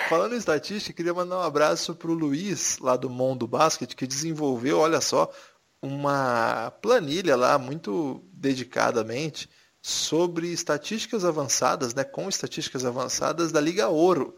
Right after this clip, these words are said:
A Liga Ouro, que é a segunda divisão do N B B, é ouro but gold, né, porque é espetacular e tem coringão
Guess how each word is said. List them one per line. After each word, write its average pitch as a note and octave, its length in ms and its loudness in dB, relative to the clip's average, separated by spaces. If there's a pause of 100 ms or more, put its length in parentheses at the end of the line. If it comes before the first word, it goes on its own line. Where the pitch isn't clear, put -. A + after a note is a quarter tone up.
(380)
A A#2+ 60 -2
Liga A#2+ 260 0
Ouro, C3 240 0
que F3 100 -8
é E3+ 40 2
a E3+ 60 0
segunda D3 320 -2
divisão C3 360 -4
do B2+ 80 -2
N C#3+ 80 -4
B D#3+ 140 -2
B, D#3 280 -2 (480)
é D3+ 260 4
ouro E3+ 520 2 (180)
but E3+ 340 2
gold, C3+ 460 6
né, A#2+ 160 -10
porque C3 400 -6 (260)
é - 80 -2
espetacular C3+ 800 2 (640)
e B2+ 520 2
tem B2 320 -8 (300)
coringão D#3 580 4